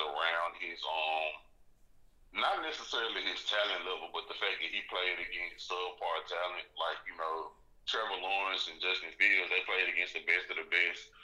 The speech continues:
in one of the better conferences in college football. And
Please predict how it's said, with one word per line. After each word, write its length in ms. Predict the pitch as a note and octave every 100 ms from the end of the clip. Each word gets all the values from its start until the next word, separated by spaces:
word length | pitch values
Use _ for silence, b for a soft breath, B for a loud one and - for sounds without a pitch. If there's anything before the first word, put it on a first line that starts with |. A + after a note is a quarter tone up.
| B B -
in 80 | G2
one 80 | F#2+
of 80 | F2+
the 160 | F2
better 240 | F#2+ G2 F#2
conferences 500 | G#2 G2 F#2 - F#2 E2
in 240 | F2+ F#2
college 320 | - E2+ D#2+ -
football. 640 | G#2+ - E2 D#2 D2+ -
And 160 | E2+